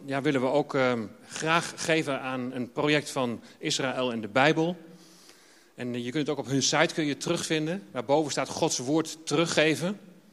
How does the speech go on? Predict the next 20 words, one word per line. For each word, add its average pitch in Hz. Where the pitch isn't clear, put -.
Hè, 147
de, 131
ze 131
schrijven, 151
beschrijven 165
het 156
als 147
volgt. 139
"De 127
Bijbel 156
is 135
een 127
Joods 143
boek, 175
geschreven 175
door 139
Joodse 160
profeten 160
en 123
apostelen... 135